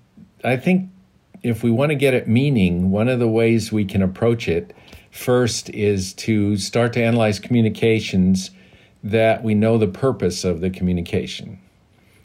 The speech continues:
And we start to quantify how many minimum bits had to have been transmitted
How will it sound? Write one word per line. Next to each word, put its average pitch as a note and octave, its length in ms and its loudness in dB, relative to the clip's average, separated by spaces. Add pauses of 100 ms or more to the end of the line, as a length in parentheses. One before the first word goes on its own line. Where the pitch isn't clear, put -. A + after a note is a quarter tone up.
(140)
And G2+ 200 0
we G2 80 2
start G2+ 320 0
to G2+ 60 0
quantify G2 580 0
how A2+ 120 2
many G#2 200 2
minimum G2 600 4
bits A2 360 2
had F#2+ 360 0
to F2+ 260 -2
have F2+ 240 -2
been F2 180 0
transmitted F#2+ 800 -2